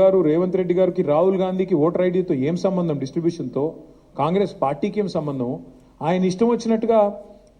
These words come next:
ఓటర్ ఐడి డిస్ట్రిబ్యూషన్ అని పెట్టుకొని, అక్కడ మీరు చూస్తే ఆ ఓటర్లందరినీ కూడా పిలుచుకొని, మరి వాళ్ళు ఓటర్లా, ఫేక్ ఓటర్లా, వాళ్ళు ఎవరో నాకు తెలియదు,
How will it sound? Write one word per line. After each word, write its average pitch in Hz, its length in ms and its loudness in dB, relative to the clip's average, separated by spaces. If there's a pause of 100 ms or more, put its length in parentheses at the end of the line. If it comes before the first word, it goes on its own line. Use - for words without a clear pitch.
(120)
ఓటర్ 226 260 4
ఐడి 226 120 2 (120)
డిస్ట్రిబ్యూషన్ 214 440 -2
అని 170 140 -4
పెట్టుకొని, 190 400 0 (480)
అక్కడ 190 220 2
మీరు 180 180 2
చూస్తే 202 280 2 (600)
ఆ - 20 4 (480)
ఓటర్లందరినీ 214 600 2 (100)
కూడా 208 140 4 (600)
పిలుచుకొని, 220 480 2
మరి 175 140 2
వాళ్ళు 156 160 4 (100)
ఓటర్లా, 196 360 2 (180)
ఫేక్ 165 200 0 (120)
ఓటర్లా, 196 360 0 (400)
వాళ్ళు 147 200 4
ఎవరో 185 160 4 (100)
నాకు 170 220 -2
తెలియదు, 196 280 0